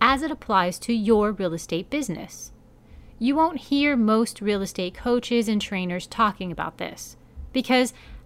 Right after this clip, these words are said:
as we've talked about in previous podcasts, most realtors are salespeople and not marketers. Have you listened to my recent podcast titled Two Types of Realtors yet? If you haven't listened to it yet, check it out.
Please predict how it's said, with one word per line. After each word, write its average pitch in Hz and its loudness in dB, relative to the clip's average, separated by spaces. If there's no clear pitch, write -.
as 208 4
we've 285 -2
talked 214 0
about 175 0
in 190 0
previous 170 -4
podcasts, 185 -2
most 214 4
realtors 196 -2
are 196 0
salespeople 220 2
and 226 4
not 240 4
marketers. - -4
Have 214 2
you 233 4
listened 220 0
to - -4
my 269 2
recent 240 0
podcast 220 0
titled 202 0
Two 233 0
Types 208 -4
of 196 -4
Realtors 202 0
yet? 240 0
If 214 2
you 226 2
haven't 262 2
listened 285 2
to 175 0
it - 0
yet, 175 -2
check - -4
it 247 -2
out. 269 2